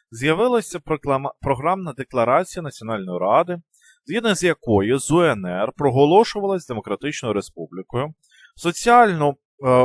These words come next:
основу якої становили робітники. Дев'ятого листопада було призначено тимчасовий уряд, генеральний секретаріат на чолі з Костем Левицьким, а згодом з Сидором Голубовичем.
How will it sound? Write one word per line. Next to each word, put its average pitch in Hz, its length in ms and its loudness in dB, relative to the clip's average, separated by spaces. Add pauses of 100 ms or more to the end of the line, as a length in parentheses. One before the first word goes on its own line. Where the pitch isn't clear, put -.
основу 139 480 0
якої 226 320 -2
становили 120 520 -4
робітники. 117 600 -6 (600)
Дев'ятого 104 600 -2
листопада 180 640 -2
було 147 360 0
призначено 156 600 -6
тимчасовий 147 640 -6
уряд, 101 300 -4 (520)
генеральний 120 540 2
секретаріат 95 800 0
на 139 80 -6
чолі 107 280 -8
з - 80 -14
Костем 104 480 -4
Левицьким, 147 580 -4 (460)
а 127 140 4
згодом 208 400 0
з 185 280 -2
Сидором 143 580 -2
Голубовичем. 135 680 -4